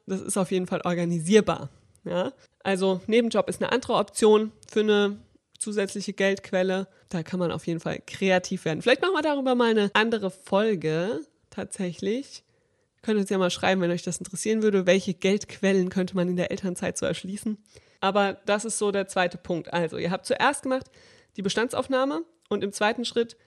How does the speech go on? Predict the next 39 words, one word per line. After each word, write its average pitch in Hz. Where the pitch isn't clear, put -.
überlegt 202
ihr, 196
wie 190
finanziert 196
ihr 185
denn 170
nun 170
diese 175
Lücke, 185
wenn 170
sie 156
da 151
ist. -
Eben 175
entweder 160
über 156
Elterngeld 220
und 185
über 165
andere 160
zusätzliche 170
Geldquellen, 170
die 170
so 160
kommen 175
könnten. -
Und 202
was 226
ist 277
dann 240
der 214
dritte 285
sehr 202
wichtige 226
Schritt? -
Wie 196
organisieren 214
wir 156
uns? -